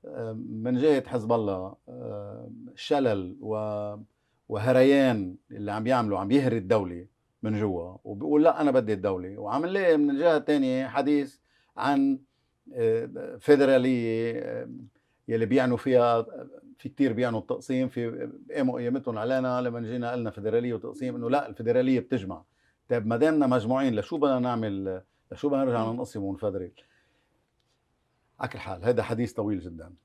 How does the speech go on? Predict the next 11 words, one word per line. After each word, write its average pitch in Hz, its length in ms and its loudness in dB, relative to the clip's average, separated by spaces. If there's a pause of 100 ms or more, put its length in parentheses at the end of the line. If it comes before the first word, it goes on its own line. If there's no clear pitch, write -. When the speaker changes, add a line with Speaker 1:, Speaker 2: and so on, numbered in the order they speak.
(440)
Speaker 1:
اليوم 127 640 2 (440)
ما 123 460 -2
نطب 107 540 2
المجهول 101 720 -4 (100)
خطرة 101 320 -8
جدا، 87 320 -16 (800)
والمشكلة 113 540 0
هي 117 340 0
مش 131 200 -2
بالدستور 101 540 -6
بلبنان. 90 460 -14